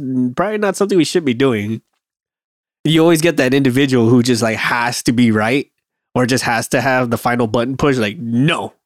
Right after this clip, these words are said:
this will be it." I'm like, "Well, fuck. All right. Science, better make sure my life insurance is up to date because we're gonna be doing some real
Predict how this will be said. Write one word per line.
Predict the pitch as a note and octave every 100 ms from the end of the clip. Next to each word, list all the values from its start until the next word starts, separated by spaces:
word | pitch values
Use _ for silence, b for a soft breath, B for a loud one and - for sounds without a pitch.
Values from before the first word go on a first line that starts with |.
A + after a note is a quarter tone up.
| _ _ _ _ _
this | C3+ D#3 F#3+ E3 -
will | D3+ C3+
be | B2+ A2+
it." | - _ _ _ _ _
I'm | A2
like, | G#2 F#2+
"Well, | B2 C3 B2
fuck. | - G#2 F2+ -
All | - C3+
right. | A2+ A2+ - B B B B B B
Science, | - C3+ C3+ A2 b b -
better | C#3+
make | C#3 D3
sure | - D#3+
my | D3+ D3
life | C3+ C3+ D#3
insurance | D3+ A#2+ C#3 B2+
is | A#2+
up | A#2+ A2+
to |
date | A2 A#2+ C3 B2+
because | A2 - A2+ A2 A#2
we're | B2+
gonna | C3
be | B2+
doing | B2 C3+
some | C#3 B2 G#2
real | A#2+ B2+ B2+